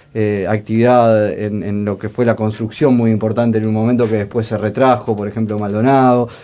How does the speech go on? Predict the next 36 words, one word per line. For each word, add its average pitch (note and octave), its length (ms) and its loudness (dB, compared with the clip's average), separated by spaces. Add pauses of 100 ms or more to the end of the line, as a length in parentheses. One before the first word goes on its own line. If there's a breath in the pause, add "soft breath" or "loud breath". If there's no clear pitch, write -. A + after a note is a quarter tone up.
(120)
Otros D3 320 0
han B2 100 0
tenido B2 240 4
impulsos A#2 580 -2
industriales A2 840 -2
importantes, A#2 840 0 (320 loud breath)
en G#2+ 80 -4
el G#2 80 -2
caso A2+ 220 -2
de G#2+ 60 0
Paysandú, G#2+ 500 0 (360 loud breath)
y A2+ 120 0
otros, A2+ 420 0
eh, G#2 300 -8
retrocedieron. B2 920 2 (760 loud breath)
Eh, A#2+ 400 2 (280)
en A#2+ 120 2
otros D3+ 160 2
casos F3 300 0
no C#3 80 0
sé D3+ 160 0
hasta D3 200 0
dónde C3+ 200 0
pueden B2 300 -2
jugar C3 160 0
otros B2+ 180 -4
factores. A#2+ 340 -2
Hoy D#3 100 -4
me, E3 160 -2 (120)
me A#2+ 140 -4
escribió A#2+ 240 -2
un D3 80 0
dirigente B2+ 340 0
político A#2 320 0
de G#2+ 100 0
Rivera, A#2 600 0